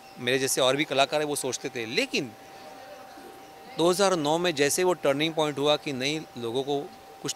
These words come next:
तो इसमें बात नज़र आ रही है। सी, हालांकि तारक मेहता का उल्टा चश्मा का प्लॉट कोई नया प्लॉट नहीं है,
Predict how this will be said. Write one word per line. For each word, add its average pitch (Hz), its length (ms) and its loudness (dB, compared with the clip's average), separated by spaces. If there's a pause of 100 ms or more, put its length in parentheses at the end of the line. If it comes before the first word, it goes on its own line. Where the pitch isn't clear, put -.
तो 170 120 0
इसमें 139 520 -2
बात 123 260 2
नज़र 117 200 0
आ 110 120 4
रही 104 200 -2
है। 110 100 -8
सी, - 140 2
हालांकि 165 420 2
तारक 139 280 0
मेहता 175 200 -4
का 185 80 -2
उल्टा 165 240 -2
चश्मा 160 240 -6
का 185 120 -6
प्लॉट 135 360 2 (180)
कोई 180 120 4
नया 147 240 2
प्लॉट 190 260 -2
नहीं 220 200 -6
है, - 80 -12